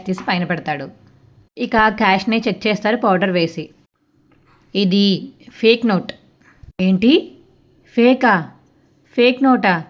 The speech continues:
అని చెప్పేసి మనోజ్ ఇంకా భయపడతాడు. "సార్, ఇది ఒరిజినల్ నోట్సే సార్" అని చెప్పి మనోజ్ అంటుంటే, "ఏది ఫేక్, ఏది ఒరిజినల్ మాకు తెలీదా? అది అక్కడ పెట్టండి" అని ఇక ఆఫీసర్ చెప్తారు. "దీనికి బిల్లు ఉందా?"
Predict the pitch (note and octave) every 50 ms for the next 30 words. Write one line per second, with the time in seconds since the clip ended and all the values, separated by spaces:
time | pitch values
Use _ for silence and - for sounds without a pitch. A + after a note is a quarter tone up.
0 | _ _ _ _ _ _ _ _ - G#3 G#3 A3 A3 A3 G#3 G#3+ G#3 G#3 G3+ G3+
1 | G#3 G3+ G3 F#3+ E3+ E3 - G3 F#3+ F#3+ G3 G#3+ G#3+ F#3+ F#3 G#3+ G#3 G3 F#3 G3+
2 | F#3 G3+ F#3+ E3 F#3 E3+ C#3 - E3 D3 C3+ D#3 - - _ - - - - -
3 | A#3+ B3 C#4 D4 D4 D4 B3+ A3+ - - A#3 G#3+ A#3 A3 G3 F3+ A3+ A#3+ C4 C4+
4 | C#4 C#4 C4+ - C#4+ C4 C4 C4 B3+ A3+ G#3+ G#3+ G#3+ G#3+ G3+ G#3 - - _ _
5 | _ - G3 G#3 G3 A3 G3+ E3+ G3 G3 F#3+ F#3+ G3+ G3+ A3+ G#3+ G3+ F#3 F#3+ F#3+
6 | F#3+ E3 F3+ F3 E3+ E3 E3 - _ _ _ F#3 F#3 G3+ G3 G3+ A3 A3 A3+ G#3+
7 | G3 F#3 A3 G#3 G3 G3 G3+ F#3 G#3 G#3 F#3 G3+ G3+ G3+ G3+ G3+ G#3 G3+ F#3+ F#3+
8 | - F#3+ F3+ F#3+ G#3 F#3 F#3+ G3 A#3+ C4+ - - - - _ _ - G3+ G#3 G3+
9 | - G#3 F#3+ G3 G3+ F#3 F#3+ - A3 G#3 G3 F3+ F3+ E3 D#3+ D#3 D3+ D#3 E3 E3
10 | C3+ - - D#3 D3+ D#3 E3 F#3+ - - - _ _ A#3 A3 G#3 G3+ A3+ G3 A3
11 | F3+ - G3+ D#3+ - - E3+ D#3 C#3+ D3+ - - _ _ _ _ _ _ _ _
12 | _ _ _ _ _ _ _ _ _ _ _ _ _ _ _ _ _ _ _ _
13 | F#3 G3 G#3 G#3 F#3 G3 G3+ F3+ F#3+ F#3+ A3 A#3+ A3 G3+ F#3 F#3+ A3 C#4